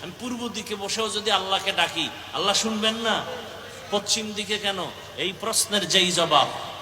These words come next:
কোরআন আছে, হাদিস আছে, মাযহাব মানবো কেন? পীরের কাছে যাব কেন? আল্লাহওয়ালার কাছে যাব কেন?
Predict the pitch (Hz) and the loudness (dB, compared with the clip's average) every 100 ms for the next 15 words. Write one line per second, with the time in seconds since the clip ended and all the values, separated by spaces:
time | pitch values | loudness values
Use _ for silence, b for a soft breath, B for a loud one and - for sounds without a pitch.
0 | - 214 220 214 196 196 185 180 180 165 | -2 4 6 4 0 0 0 -2 -2 -2
1 | 147 165 127 - - 127 190 156 160 208 | -2 -2 -4 -6 -10 0 2 4 4 4
2 | 202 190 180 160 156 139 113 - - - | 4 0 2 0 0 -2 -4 -8 -14 -14
3 | - - - 214 214 214 208 185 196 190 | -16 -18 -2 4 6 6 4 0 2 0
4 | 180 175 180 156 117 - - - - - | -2 -2 -2 -2 -6 -10 -14 -16 -18 -18
5 | - 196 202 202 196 185 180 165 170 208 | 4 4 6 6 6 6 4 2 0 2
6 | 196 180 175 165 160 | 2 2 0 -2 -2